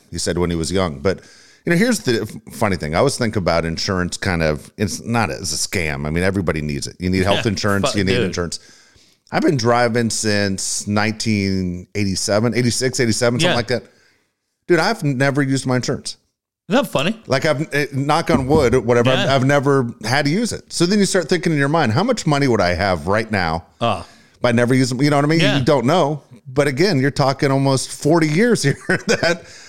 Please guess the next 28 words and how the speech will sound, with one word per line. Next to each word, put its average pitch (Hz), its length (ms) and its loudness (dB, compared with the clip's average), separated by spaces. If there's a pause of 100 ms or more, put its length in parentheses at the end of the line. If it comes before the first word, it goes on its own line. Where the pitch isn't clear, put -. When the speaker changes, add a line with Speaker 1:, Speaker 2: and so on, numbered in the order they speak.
(140)
Speaker 1:
I 156 120 2
haven't 175 240 2
used 170 200 4
my, 156 360 2
my 151 100 2
fucking 165 300 0
insurance, 294 540 -2
right? 123 280 0 (160)
Speaker 2:
I 147 160 -2
had, 160 420 -2
uh, 131 460 2 (140)
I - 40 -4
had 160 160 -2
a 156 60 -2
couple 214 260 -2
of 165 140 -2
things. 92 420 -4 (140)
I 120 80 -4
was 117 200 -2
with 139 320 -2
my 120 260 0
son, 139 640 0
Cade. 160 640 0
Speaker 1:
Yeah. 107 200 0 (300)
Speaker 2:
He 135 180 0
was 147 220 -2
probably 143 440 -2
three. 143 720 -2